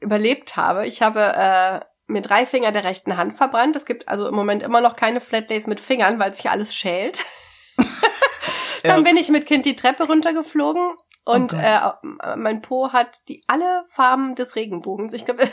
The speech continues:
Speaker 1: <laughs> kennst du den Regenbogenfisch? Auch dieses Babybuch. <laughs> Und zur Krönung habe ich mir dann noch den Schlüssel ins Auge gehauen. Das war auch ein schönes Gefühl. Und dann eben letzte Woche die dicke Erkältung, weswegen wir ja nicht den, äh, Podcast aufnehmen konnten, die Episode hier.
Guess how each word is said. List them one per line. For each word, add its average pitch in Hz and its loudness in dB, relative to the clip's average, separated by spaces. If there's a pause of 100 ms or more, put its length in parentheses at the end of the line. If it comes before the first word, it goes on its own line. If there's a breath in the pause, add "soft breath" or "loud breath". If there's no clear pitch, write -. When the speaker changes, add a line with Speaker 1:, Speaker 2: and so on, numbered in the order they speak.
(120)
Speaker 1:
<laughs> - -2
kennst 349 0
du 339 -2
den 285 0
Regenbogenfisch? 330 0
Auch 285 2
dieses 254 -6 (120)
Babybuch. 269 -2
<laughs> - -6 (1800 loud breath)
Und 403 4
zur 320 0
Krönung 381 2
habe 330 4
ich 320 -6
mir 311 -2
dann 277 0
noch 247 2
den 233 -4
Schlüssel 381 -2
ins 240 -2
Auge 202 0
gehauen. 214 -2
Das 277 -6
war - 2
auch 220 -2
ein 214 -6
schönes 349 2
Gefühl. 359 -2
Und 247 -4
dann 277 2
eben 277 -2
letzte 254 0
Woche 233 0
die 214 -6
dicke 214 -2
Erkältung, 214 0
weswegen 208 -2
wir 190 -2
ja 185 4
nicht 175 -4
den, 170 -2
äh, 165 0
Podcast - -2
aufnehmen 180 -6
konnten, 202 -4
die 214 0
Episode 180 -2
hier. 196 -2